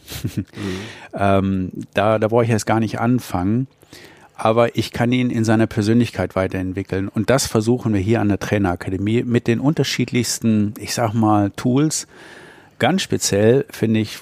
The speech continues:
Speaker 1: das ist ein ganz tolles, äh, Modul, was wir auch anbieten. Das ist das Modul der Trainerphilosophie. Die Trainerphilosophie muss jeder Absolvent absolvieren. Das ist ein Pflichtmodul. Das heißt, wir laden hier hochrangige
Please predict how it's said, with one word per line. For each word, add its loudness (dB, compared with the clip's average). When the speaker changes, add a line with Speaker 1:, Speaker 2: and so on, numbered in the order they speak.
Speaker 1:
das -4
ist -6
ein -6
ganz -2
tolles, -2
äh, -4
Modul, 2
was -2
wir 2
auch 0
anbieten. 0
Das -2
ist -2
das -4
Modul -2
der 2
Trainerphilosophie. -2
Die -14
Trainerphilosophie 2
muss 2
jeder 2
Absolvent -2
absolvieren. -2
Das -4
ist -4
ein -4
Pflichtmodul. 0
Das -10
heißt, 2
wir 2
laden 2
hier 0
hochrangige 0